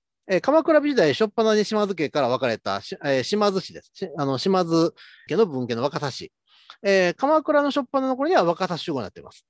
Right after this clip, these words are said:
ただ、この若狭っていうのはやっぱり見切りが大きい、小浜の見切りが大きいために、北条徳宗家に移って、えー、若狭家は、えー、衰退します。で、えー、三方軍に、えー、城を持ってたんで、三方氏と名乗ります。若狭守護代として活躍してます、しましたが、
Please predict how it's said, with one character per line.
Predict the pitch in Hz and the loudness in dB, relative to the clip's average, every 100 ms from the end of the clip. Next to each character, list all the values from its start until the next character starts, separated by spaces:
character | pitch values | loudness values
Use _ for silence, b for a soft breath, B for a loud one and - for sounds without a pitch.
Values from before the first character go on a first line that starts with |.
| _ | _
た | - | -8
だ、 | 208 247 | 0 0
こ | 240 | 2
の | 233 | 4
若 | 285 - | 2 2
狭 | 370 320 | 0 0
っ | 233 | 0
て | |
い | |
う | 214 | -2
の | |
は | |
や | 180 | -2
っ | |
ぱ | 214 | 0
り | 165 | 0
見 | 160 214 | 2 0
切 | 208 220 | 2 0
り | 220 | 2
が | 202 196 | 2 4
大 | 180 156 | 4 2
き | 117 104 | 0 -8
い、 | 104 | -8
小 | 143 | -2
浜 | 143 139 | 0 0
の | 139 | -2
見 | 135 | 0
切 | |
り | 127 | 0
が | |
大 | 120 | 0
き | |
い | 107 | -4
た | 113 | -4
め | 185 | -4
に、 | 196 b b | -4 b b
北 | - 170 160 | -2 0 2
条 | 156 | 2
徳 | 143 135 | 0 -6
宗 | - 139 | -4 -4
家 | 160 | 0
に | 240 | 0
移 | |
っ | 185 - 123 | 0 -2 -8
て、 | - 240 202 | 0 2 4
え | 175 156 | 2 2
ー、 | |
若 | 147 139 | 0 -4
狭 | 139 143 143 143 | -4 -2 0 0
家 | 120 113 | -4 -4
は、 | 139 226 - | 0 2 0
え | 147 | -4
ー、 | 127 127 | -6 -8
衰 | - 117 | -10 -8
退 | 101 | -8
し | - | -10
ま | 80 - | -16 -20
す。 | _ _ b b b - | _ _ b b b 0
で、 | 240 208 196 | 0 4 4
え | |
ー、 | |
三 | 226 | 2
方 | 302 311 302 | 2 2 2
軍 | 220 156 156 | 4 2 4
に、 | |
え | 240 185 170 | 2 4 4
ー、 | 160 | 4
城 | 185 170 | 2 -2
を | |
持 | 147 | -2
っ | |
て | 131 | -4
た | 135 | -4
ん | |
で、 | 185 247 | 0 0
三 | 156 | 0
方 | 147 139 | -2 -2
氏 | 127 | -4
と | 302 | -4
名 | 208 | -4
乗 | 117 | -4
り | 90 | -8
ま | 78 | -14
す。 | - _ _ B B B | -20 _ _ B B B
若 | 330 320 | -4 0
狭 | 214 | -2
守 | - 185 | 0 2
護 | 208 | 2
代 | 185 160 | 4 2
と | 147 170 | 2 -4
し | |
て | - | -4
活 | 311 202 - | -2 -2 0
躍 | 139 127 | -2 -2
し | 120 | -8
て | 123 | -6
ま | 117 | -6
す、 | - - | -8 -10
し | 139 | -4
ま | 120 | -4
し | |
た | - 110 | -2 -2
が、 | 185 208 | 0 0